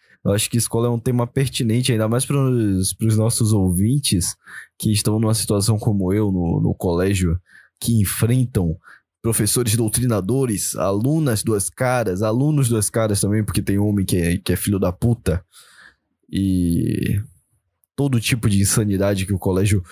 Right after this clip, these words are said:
obriga você a cumprir. É isso.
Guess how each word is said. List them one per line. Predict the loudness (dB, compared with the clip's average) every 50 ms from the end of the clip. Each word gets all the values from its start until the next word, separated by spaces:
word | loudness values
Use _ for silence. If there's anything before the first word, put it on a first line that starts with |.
| -20 -20 -12 -6
obriga | -4 -2 -2 0 0 0 0 2 2 2 2 0 0
você | 0 -2 -2 0 0 2 2
a | 2
cumprir. | 0 0 -2 0 0 2 2 2 2 0 -2 _ -20 -20 -16 _ -4
É | -2 0
isso. | 2 2 2 2 0 0 0 0 -2 -2